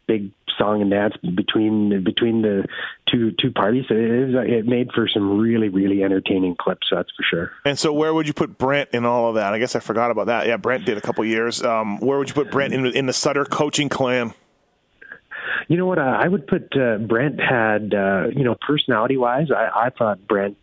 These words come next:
Speaker 1: uh, was, uh, was the best out of them all that way. Like, he, he was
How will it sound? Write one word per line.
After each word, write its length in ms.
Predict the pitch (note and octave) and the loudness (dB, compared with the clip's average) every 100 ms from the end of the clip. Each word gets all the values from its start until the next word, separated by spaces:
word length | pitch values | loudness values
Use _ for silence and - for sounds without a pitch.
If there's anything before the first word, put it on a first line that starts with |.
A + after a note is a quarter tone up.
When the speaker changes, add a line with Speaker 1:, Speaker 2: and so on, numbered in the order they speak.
| - | -2
Speaker 1:
uh, 180 | G2+ F#2+ - - - - | 0 0 -6 -20 -14 -4
was, 240 | G#2+ F#2+ | 0 0
uh, 440 | F2+ F#2 G2+ F#2 F2+ | 0 0 2 2 2
was 280 | F2+ G#2+ G2+ F#2 | 2 0 0 -2
the 80 | G2+ | 0
best 300 | G2 G2 - | 0 -2 0
out 120 | G#2+ | 0
of 60 | G2+ | 2
them 160 | F#2+ | 2
all 180 | F#2+ F#2+ | 2 2
that 220 | F#2 F#2 | 2 2
way. 200 | F#2+ F#2 | 2 2
Like, 180 | F#2 F#2+ - | 2 0 0
he, 240 | A2+ G2+ - - - - - | 0 0 -4 -8 -8 -10 -4
he 160 | C#3 B2+ | 0 2
was 160 | G#2+ | 2